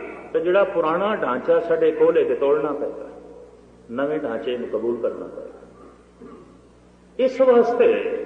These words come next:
ਮੰਨਣਾ ਬਹੁਤ ਔਖਾ ਹੈ, ਔਰ ਇਸ ਵਾਸਤੇ ਗੁਰੂ ਨਾਨਕ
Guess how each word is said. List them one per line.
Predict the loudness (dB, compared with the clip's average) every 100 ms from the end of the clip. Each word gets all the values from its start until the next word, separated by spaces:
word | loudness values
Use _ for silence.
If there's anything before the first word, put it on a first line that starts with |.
| -10 -12
ਮੰਨਣਾ | -6 -4 -2 -2 -4
ਬਹੁਤ | 0 4 4
ਔਖਾ | 2 0 -2 -6
ਹੈ, | -8 -12 -16 -20 -18 -8
ਔਰ | -2
ਇਸ | -2 0 0
ਵਾਸਤੇ | 0 0 -2 0
ਗੁਰੂ | 0
ਨਾਨਕ | 0 -2 -2